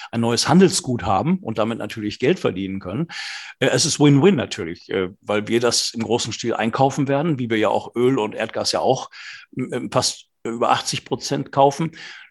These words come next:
Das wird sich nur verschieben und, äh, wird dem Klimawandel mehr entsprechen,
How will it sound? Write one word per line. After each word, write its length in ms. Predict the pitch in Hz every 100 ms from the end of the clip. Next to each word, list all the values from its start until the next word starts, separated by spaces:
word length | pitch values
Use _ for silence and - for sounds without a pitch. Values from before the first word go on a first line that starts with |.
| -
Das 200 | - -
wird 120 | 131
sich 120 | 113
nur 160 | 139 139
verschieben 480 | - 139 190 190 123
und, 300 | 104 135 147
äh, 280 | 151 143
wird 200 | 135 139
dem 160 | - 143
Klimawandel 640 | - 180 135 92 90 92
mehr 180 | 87 87
entsprechen, 540 | 87 - - 78 67